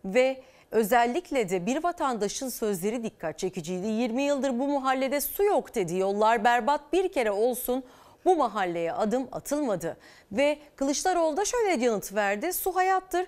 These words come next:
Valiyle konuşacağım, söz veriyorum, buraya su getireceğim. Oy verseniz de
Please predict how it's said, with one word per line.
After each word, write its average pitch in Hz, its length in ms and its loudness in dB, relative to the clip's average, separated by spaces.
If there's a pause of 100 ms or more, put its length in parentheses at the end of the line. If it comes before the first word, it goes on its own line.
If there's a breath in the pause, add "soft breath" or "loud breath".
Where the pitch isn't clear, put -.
(320 loud breath)
Valiyle 330 440 4
konuşacağım, 240 720 0
söz 311 420 0
veriyorum, 262 540 0
buraya 214 280 0
su 339 180 -2
getireceğim. 185 640 -2 (220 loud breath)
Oy 302 240 2
verseniz 208 600 0
de 262 160 4